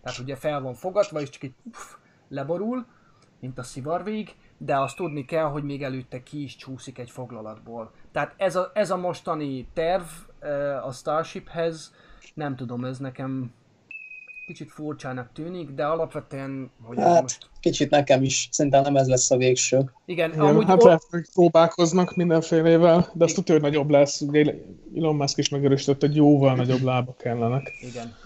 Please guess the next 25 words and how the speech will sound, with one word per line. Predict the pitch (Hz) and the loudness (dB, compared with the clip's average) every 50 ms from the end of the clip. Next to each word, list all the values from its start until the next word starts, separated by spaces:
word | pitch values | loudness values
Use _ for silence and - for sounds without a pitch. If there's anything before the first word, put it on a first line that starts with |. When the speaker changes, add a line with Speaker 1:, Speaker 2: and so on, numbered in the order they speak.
| - 120 | -18 -18
Speaker 1:
igen, | 123 123 120 117 | -16 -16 -14 -14
igen. | 117 117 120 120 123 127 | -16 -16 -14 -14 -12 -8
De | - 151 | 0 4
Speaker 2:
Ö, | 139 135 139 143 | 6 6 6 6
Oliver, | 147 156 180 175 | 6 4 2 2
Speaker 1:
ezekre | 180 196 143 143 156 | 2 0 2 2 2
Speaker 2:
azért | 160 190 190 180 175 | 2 2 0 -2 -2
Speaker 1:
még | - - - - _ _ _ - - _ | -2 -6 -20 -20 _ _ _ -20 -20 _
nem | - 139 139 139 135 | -18 -16 -14 -14 -14
kell | 131 143 135 131 - | -12 -12 -12 -12 -12
túl | 131 131 131 | -14 -16 -14
sok | 127 - 127 120 - | -14 -16 -16 -16 -16
figyelmet | - 120 123 120 113 113 117 117 - | -16 -14 -14 -12 -12 -12 -14 -16 -18
szentelni | - - 107 113 - 113 107 107 110 | -18 -20 -20 -18 -18 -18 -18 -16 -16
egyébként. | 107 107 110 107 - _ - 113 110 - _ | -18 -18 -18 -20 -20 _ -20 -20 -20 -18 _
Igen, | - 160 151 147 139 | -14 -12 -12 -12 -12
kilenc | 131 - 180 175 143 147 - | -12 -12 -10 -10 -10 -10 -6
pont | - 151 143 139 135 | -2 -2 -2 -2 -4
hét, | 160 | -6
Speaker 2:
Persze. | 165 160 147 | -10 -8 -8
Speaker 1:
nekem | 175 165 - 165 151 | -10 -8 -8 -8 -8
is | 151 135 | -8 -8
szemen | - - 143 135 131 131 127 | -10 -12 -12 -10 -10 -12 -14
szúrt | - - 131 131 120 117 | -14 -14 -16 -14 -14 -12
egyébként. | 127 117 120 120 120 _ 131 123 123 113 _ | -12 -12 -12 -14 -16 _ -16 -16 -16 -16 _